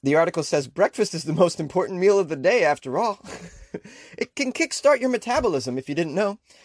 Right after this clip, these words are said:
and it allows you to burn calories throughout the day. It also gives you the energy required to get things done, whether it be your first article of the day or dealing with the public in a retail job,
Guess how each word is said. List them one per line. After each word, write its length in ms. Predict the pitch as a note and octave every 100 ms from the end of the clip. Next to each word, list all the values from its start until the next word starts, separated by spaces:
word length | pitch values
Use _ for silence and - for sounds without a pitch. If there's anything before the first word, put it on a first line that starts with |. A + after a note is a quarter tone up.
| _ -
and 120 | B3
it 120 | A#3+
allows 320 | A3+ G3 F#3+ F3+
you 100 | F3+
to 60 |
burn 280 | C#3 E3 E3
calories 420 | F3 D#3 D#3 D#3+
throughout 260 | - C#3+ C3+
the 80 | B2+
day. 240 | B2+ B2+
It 80 | C3+
also 220 | D3+ E3
gives 220 | D#3+ D#3
you 60 | E3
the 140 | E3
energy 300 | G3+ A#3 A#3
required 420 | G#3+ - A3+ A3+ G3
to 60 |
get 200 | F3+ A#3
things 240 | B3+ B3+ E3+
done, 340 | B3+ C4 C3 _
whether 280 | D3 D3+ D#3+
it 80 | C#3+
be 80 |
your 160 | D#3+ C#3+
first 340 | - F#3+ - E3+
article 360 | E3+ F3 E3
of 100 | E3
the 80 | D3
day 320 | D#3+ D#3 E3+ F3+
or 140 | D#3+
dealing 260 | D#3 G#3 G#3
with 140 | G3+
the 60 | F3
public 360 | - G#3 C#3+ C3+
in 80 |
a 60 | C#3+
retail 400 | E3 G#3+ - C3
job, 300 | A2+ A#2